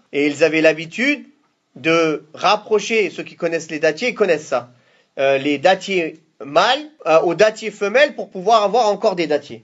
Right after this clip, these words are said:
At-talqih, ils appellent ça. Ou ta'bir, ça se dit les deux. Le prophète sallallahu alayhi wa sallam, en passant à côté d'eux, il a dit, « Je pense pas que ça va changer quelque chose. » Une parole dans ce genre-là. Vous le fassiez ou vous le fassiez pas, ça ne changera pas quel-, euh, grand-chose.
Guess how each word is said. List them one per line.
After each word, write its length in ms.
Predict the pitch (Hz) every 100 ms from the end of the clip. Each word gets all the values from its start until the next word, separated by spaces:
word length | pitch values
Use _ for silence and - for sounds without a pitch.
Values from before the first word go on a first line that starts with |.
| -
At-talqih, 560 | 160 160 180 160 208 180 139
ils 120 | 123
appellent 220 | 117 117
ça. 160 | - - _ -
Ou 100 | 202
ta'bir, 500 | 214 196 143 131 117 123
ça 160 | 147
se 60 | 135
dit 120 | 147
les 140 | 127
deux. 180 | 117 98 _ _ -
Le 120 | 233
prophète 320 | 240 330 320
sallallahu 240 | 226 247 208
alayhi 160 | 190
wa 80 | 190
sallam, 160 | 247 226
en 60 |
passant 260 | 202 190 214
à 80 | 175
côté 320 | 175 151 151
d'eux, 240 | 220 381
il 100 | 294
a 60 | 254
dit, « 460 | 226 262 254 247 254
Je 120 | - -
pense 280 | 254 220
pas 180 | - 294
que 80 | -
ça 160 | 254 233
va 100 | 208
changer 320 | 220 190 202
quelque 300 | 196 160 160
chose. » 400 | 151 143 135 _ -
Une 180 | 220 208
parole 280 | 190 208
dans 140 | 180 165
ce 160 | 160
genre-là. 400 | 139 123 120 117 - _ _ _ _ 175
Vous 100 | 214
le 80 |
fassiez 320 | 214 240 226 277
ou 100 | 208
vous 100 | 196
le 60 |
fassiez 300 | - 151 143
pas, 200 | 143 262
ça 120 | 247
ne 60 | 233
changera 420 | - 190 170 180
pas 300 | 202 202 170
quel-, 200 | 160 151 151
euh, 120 | 156
grand-chose. 520 | 143 135 131 113 _